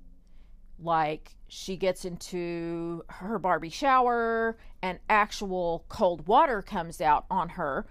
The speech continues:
shocking her because that never happens in Barbie World.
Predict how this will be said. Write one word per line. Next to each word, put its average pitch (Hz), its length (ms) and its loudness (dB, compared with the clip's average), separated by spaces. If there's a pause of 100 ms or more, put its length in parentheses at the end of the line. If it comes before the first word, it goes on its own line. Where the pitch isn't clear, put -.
(120)
shocking 247 520 4
her 180 440 -2 (120)
because 190 440 -2
that 190 200 0
never 190 180 -2
happens 330 380 0
in 185 100 -2
Barbie 147 320 0
World. 120 400 -8